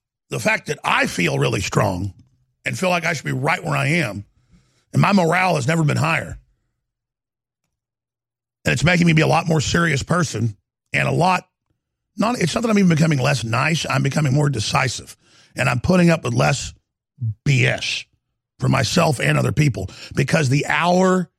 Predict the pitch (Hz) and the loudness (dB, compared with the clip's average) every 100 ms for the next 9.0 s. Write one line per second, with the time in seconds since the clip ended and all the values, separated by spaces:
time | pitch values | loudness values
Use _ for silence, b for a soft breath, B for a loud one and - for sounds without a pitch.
0 | _ _ 151 147 147 139 - - 104 127 | _ _ 0 2 2 0 -2 -10 -2 0
1 | 156 151 139 139 135 127 - _ _ - | 2 0 0 0 0 -4 -6 _ _ -8
2 | - 139 107 87 - - - - _ _ | -2 0 -2 -4 -8 -10 -16 -20 _ _
3 | _ _ _ _ _ _ _ _ _ _ | _ _ _ _ _ _ _ _ _ _
4 | _ _ - 156 - _ _ _ _ _ | _ _ -2 -2 -2 _ _ _ _ _
5 | _ _ _ _ _ _ _ _ _ _ | _ _ _ _ _ _ _ _ _ _
6 | _ - 190 220 202 196 151 139 202 170 | _ -6 0 2 0 0 -2 2 4 2
7 | - 220 196 160 165 - _ _ 139 143 | 2 4 4 2 -2 -6 _ _ -4 -2
8 | 127 185 180 135 - - 135 202 180 120 | -2 0 0 -2 -8 -8 -4 0 0 -4